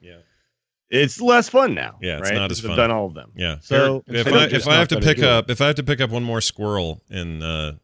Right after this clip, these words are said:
Speaker 1: in freaking
Speaker 2: <laughs>
Speaker 1: Forest Land.
Speaker 3: The squirrels are fine. I don't
Speaker 1: Uh,
Speaker 3: understand why everyone hates on the squirrels.
Speaker 1: Hate the squirrels.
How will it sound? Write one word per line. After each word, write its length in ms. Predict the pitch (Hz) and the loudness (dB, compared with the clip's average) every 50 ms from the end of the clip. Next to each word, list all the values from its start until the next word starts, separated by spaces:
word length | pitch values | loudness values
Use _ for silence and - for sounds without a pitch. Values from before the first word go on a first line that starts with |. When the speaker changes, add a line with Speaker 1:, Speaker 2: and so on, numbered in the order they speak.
| _ _ _ _ - | _ _ _ _ -18
Speaker 1:
in 280 | 95 95 90 92 95 | -14 -12 -12 -12 -6
freaking 440 | - - 175 95 90 - 95 87 92 | -4 -4 -4 -2 -4 -4 -4 -4 -4
Speaker 2:
<laughs> 160 | 85 85 - | -6 -4 -4
Speaker 1:
Forest 300 | - 101 98 95 90 85 | -4 -2 -2 -2 -2 -4
Land. 340 | 87 85 85 82 80 82 80 - | -4 -6 -6 -6 -6 -8 -2 0
Speaker 3:
The 100 | 415 427 | 2 2
squirrels 540 | - - - 269 285 294 294 285 254 196 208 | 2 0 0 4 6 8 8 8 6 6 4
are 160 | 220 208 185 | 4 4 4
fine. 640 | - - - 156 170 190 185 170 165 156 143 139 139 | 2 0 2 4 4 6 6 4 4 2 2 0 2
I 120 | - - | 2 2
don't 180 | - - - - | 4 2 2 2
Speaker 1:
Uh, 20 | |
Speaker 3:
understand 440 | - - 208 180 - - 185 180 180 | 4 2 2 2 0 -4 -4 -4 -2
why 100 | 165 156 | -2 -2
everyone 400 | 156 170 160 160 160 156 156 156 | -2 -2 -4 -4 -4 -2 -2 -2
hates 340 | 135 101 147 180 180 127 - | 0 0 2 0 0 0 -4
on 120 | 147 139 123 | -6 -4 -4
the 100 | 131 123 | -6 -8
squirrels. 440 | - - 147 147 147 135 117 98 | -6 -4 -2 0 0 0 0 -2
Speaker 1:
Hate 140 | 98 104 90 | -4 -4 -6
the 100 | 85 95 | -8 -10
squirrels. 540 | 92 - - 104 98 - 101 101 98 - - | -12 -12 -12 -14 -14 -14 -14 -14 -16 -18 -16